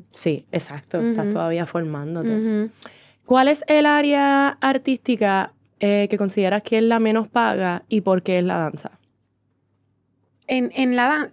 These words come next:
Speaker 2: es la danza, la menos paga.
Speaker 1: <laughs> Por eso, por
Speaker 2: Ah,
Speaker 1: eso.
Speaker 2: ok, yo así, yo, for
Speaker 1: Yo no
Speaker 2: sure.
Speaker 1: te dejé responder porque
Speaker 2: Ajá,
Speaker 1: sabemos
Speaker 2: ajá.
Speaker 1: cuál es. <laughs>
Speaker 2: Pues es, es,
Speaker 1: ¿Y
Speaker 2: yo
Speaker 1: por,
Speaker 2: no
Speaker 1: por,
Speaker 2: sé.
Speaker 1: ajá, por qué?
Speaker 2: De las artes
Speaker 1: piensas tú?
Speaker 2: escénicas es la que no te da break, porque
Speaker 1: Ujú.
Speaker 2: no importa,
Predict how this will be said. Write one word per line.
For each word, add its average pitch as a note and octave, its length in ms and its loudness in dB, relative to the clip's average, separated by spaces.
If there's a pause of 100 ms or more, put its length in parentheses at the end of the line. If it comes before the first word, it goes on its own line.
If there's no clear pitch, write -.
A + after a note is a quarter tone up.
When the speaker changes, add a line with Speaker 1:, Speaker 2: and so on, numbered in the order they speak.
(120)
Speaker 2:
es G#3+ 160 0
la E4+ 80 4
danza, G3+ 420 -2
la F#3+ 80 -4
menos G3+ 160 0
paga. F#3 380 -2
Speaker 1:
<laughs> - 60 -16
Por - 120 -4
eso, - 240 -16
por - 40 -8
Speaker 2:
Ah, D4 420 6
Speaker 1:
eso. C4+ 80 6
Speaker 2:
ok, C4 320 4
yo B3 100 4
así, B3 200 0
yo, A3 180 4
for A#4+ 260 2
Speaker 1:
Yo D#4+ 180 10
no D4+ 100 10
Speaker 2:
sure. C#4+ 60 8
Speaker 1:
te D#4 60 12
dejé D#4 340 10
responder E4+ 440 6
porque C#4 160 8
Speaker 2:
Ajá, - 160 6
Speaker 1:
sabemos A3 360 6
Speaker 2:
ajá. C4 100 6
Speaker 1:
cuál G#3 160 8
es. B3+ 200 2
<laughs> D#4 40 10 (1400)
Speaker 2:
Pues C4+ 260 2
es, B3 220 0 (340)
es, A#3+ 200 2 (120)
Speaker 1:
¿Y C4 120 6
Speaker 2:
yo B3 40 4
Speaker 1:
por, B3 140 8
Speaker 2:
no D#4+ 80 2
Speaker 1:
por, B3 160 6
Speaker 2:
sé. A#3 240 0
Speaker 1:
ajá, G3 300 2
por E3 180 -2
qué? D3 200 -4 (500)
Speaker 2:
De B3 160 0
las C4 120 2
artes A#3 200 4
Speaker 1:
piensas D4 100 4 (140)
tú? F4+ 40 0
Speaker 2:
escénicas E4 400 2
es C4+ 60 0
la D4 220 2
que B3 420 2
no A3+ 160 0
te A#3 80 -2
da C#4+ 180 2
break, G#3+ 400 0 (200)
porque G#3+ 380 0
Speaker 1:
Ujú. - 20 0
Speaker 2:
no G#3+ 80 0
importa, B3+ 920 0